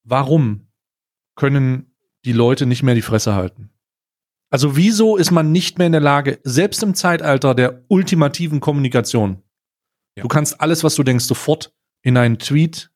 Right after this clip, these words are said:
Speaker 1: in einen Post, in ein, in einen Blog gießen und das verteilen. Okay. Aber warum ist das Breaking News Gehabe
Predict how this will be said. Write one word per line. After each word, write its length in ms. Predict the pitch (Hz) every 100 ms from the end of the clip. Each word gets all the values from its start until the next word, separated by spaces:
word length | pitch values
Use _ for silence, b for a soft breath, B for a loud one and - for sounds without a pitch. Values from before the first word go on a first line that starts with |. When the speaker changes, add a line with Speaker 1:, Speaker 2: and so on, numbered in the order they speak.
| _
Speaker 1:
in 100 | 117
einen 140 | 113 110
Post, 560 | - 123 131 - - _ _ _ _ -
in 100 | 117
ein, 380 | 104 101 104 _ _ _ _ _ -
in 100 | 113
einen 160 | 110
Blog 260 | 104 120 123
gießen 460 | 123 123 135 139 156
und 160 | 127
das 140 | 120 -
verteilen. 680 | - - 123 113 92 98 _ _
Okay. 480 | 123 117 147 - _ _ _ _ _ _ _ _ _ _ _ _ _
Aber 260 | 120 123 117
warum 560 | 151 170 190 190 - _ _ _ _ _ _ _ _ _ _ _
ist 220 | 143 - 139
das 200 | 127 127
Breaking 440 | 131 160 180 156
News 320 | 151 170 170
Gehabe 720 | 127 110 107 98 104 123 160